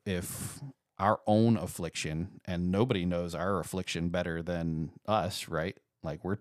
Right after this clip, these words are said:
we're trying to figure out, how do I apply this to somebody else? But if I apply it internally, like, nobody knows my affliction better than me. I'm, I'm the most capable person aside from God to be able to search myself and see why am I going,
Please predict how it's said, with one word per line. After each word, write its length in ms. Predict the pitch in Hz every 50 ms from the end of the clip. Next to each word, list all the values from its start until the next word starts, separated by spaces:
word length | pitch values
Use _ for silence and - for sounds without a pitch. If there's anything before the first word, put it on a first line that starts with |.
| - -
we're 100 | 92 95
trying 180 | - - 101 -
to 60 | 82
figure 220 | - 98 87 87
out, 100 | 85 85
how 80 | - 92
do 100 | 87 90
I 280 | 90 90 90 90 90 - - - - _ _ _ _ _ _ -
apply 280 | - 101 - 107 104 101
this 140 | 90 87 -
to 80 | 92
somebody 280 | - - 87 82 80 82
else? 180 | 90 117 80 -
But 160 | - 76 78
if 120 | 82 -
I 80 | 92 107
apply 260 | 95 - - 85 87
it 80 | 80 76
internally, 600 | 98 156 - - 76 73 78 73 76 78 78 76
like, 260 | 71 62 65 80 - - _ _ _ _ _ _ _ _ _ _ -
nobody 220 | 85 87 - 82 82
knows 280 | 78 78 80 78 -
my 100 | 78 71
affliction 400 | 67 - - 85 - - - 78
better 220 | 78 80 76 78 73
than 120 | 71 76
me. 160 | 90 107 98
I'm, 280 | 80 80 110 123 - -
I'm 320 | - 90 110 127 120 113 - _ -
the 120 | - 104
most 300 | 92 95 107 117 127 -
capable 420 | - - 120 101 107 92 87 87 87
person 520 | - 104 95 92 - 95 82 85 95 98 - - -
aside 320 | 104 - 95 90 87 85
from 140 | - 85 90
God 260 | 95 92 87 87 90
to 60 | 95
be 140 | 85 92 92
able 200 | 90 85 90 90
to 280 | 85 - 95 90 92 82 - -
search 320 | - - - 92 90 - -
myself 480 | - 87 85 - - 85 82 87 - - -
and 160 | 95 90 87
see 340 | - 101 92 87 85 85 - _ - - - - - - - - -
why 320 | 85 82 85 95 101 101
am 200 | 98 92 90 95
I 120 | 90 92 95
going, 520 | 90 92 92 90 90 87 87 85 80 -